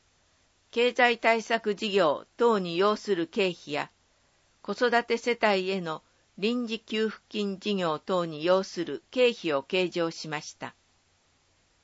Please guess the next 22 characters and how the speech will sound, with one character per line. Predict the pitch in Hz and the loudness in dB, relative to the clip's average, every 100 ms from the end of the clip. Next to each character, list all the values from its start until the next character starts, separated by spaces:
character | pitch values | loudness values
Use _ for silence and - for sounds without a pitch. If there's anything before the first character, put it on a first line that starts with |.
| _ | _
総 | - 254 226 | 2 2 4
務、 | 180 143 - _ _ | 0 -6 -10 _ _
民 | 208 226 202 | -4 -2 -4
生、 | - 156 131 - _ _ _ _ _ | -4 -4 -4 -10 _ _ _ _ _
環 | 233 240 226 | -2 -2 0
境 | 226 220 | 0 0
経 | 208 220 190 | 0 0 -2
済、 | - 143 131 - _ _ _ _ _ | -2 -8 -8 -16 _ _ _ _ _
市 | - 269 | -10 -4
民 | 247 202 165 | -2 -2 -2
文 | 190 220 | 0 0
教 | 214 208 202 190 | 0 -2 -2 -2
の | 185 - _ _ | -6 -8 _ _
各 | 269 269 220 202 | -4 -2 2 2
委 | 180 240 | 2 -4
員 | 240 | -4
会 | 214 190 175 | -2 0 0
に | 156 147 | -4 -12
付 | - | -4
託 | 190 - | -4 -4
さ | - 170 | -8 -6
れ、 | 151 | -6